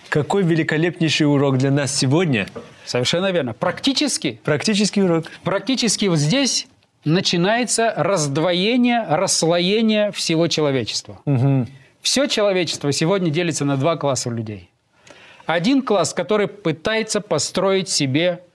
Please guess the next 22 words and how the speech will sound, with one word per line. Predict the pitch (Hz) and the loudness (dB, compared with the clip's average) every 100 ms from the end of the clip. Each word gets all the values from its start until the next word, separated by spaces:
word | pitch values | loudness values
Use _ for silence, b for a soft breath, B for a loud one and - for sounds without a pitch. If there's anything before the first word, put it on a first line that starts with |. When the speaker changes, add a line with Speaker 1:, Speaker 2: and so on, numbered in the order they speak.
| _ | _
Speaker 2:
сделать | - 113 156 214 196 | -6 -2 2 2 2
себе | - 160 160 | 0 0 2
Speaker 1:
Себе | 151 180 | 2 2
Speaker 2:
имя. | 160 | 2
Speaker 1:
имя. | 131 120 - - _ _ _ _ _ | 2 0 -4 -18 _ _ _ _ _
Совершенно | - 135 120 135 | -2 0 2 2
Speaker 2:
В | |
прямом | 202 226 294 269 | 2 4 4 2
или | 226 | 0
в | - | 0
переносном | 220 220 214 156 165 | 0 2 2 0 0
смысле. | 147 139 107 107 98 _ _ B B B B B - | 0 -2 -4 -8 -16 _ _ B B B B B -2
И | 165 | -2
второй | - 190 262 | 2 2 2
класс | - 180 139 139 | 2 0 0 -2
людей, | 131 120 104 - _ _ _ _ _ b b b _ _ _ _ - | -2 -2 -6 -14 _ _ _ _ _ b b b _ _ _ _ -6
Speaker 1:
Которым | 120 143 139 | -2 0 2
Господь. | 135 - 139 110 - | 0 0 -2 -2 -4
Speaker 2:
которые | - 139 156 151 147 | -4 -2 0 2 2
га-, | 131 139 139 175 156 | 2 2 2 0 -4
которые, | 147 156 147 139 135 - | -2 0 2 2 2 0
э, | 139 135 131 | 0 2 2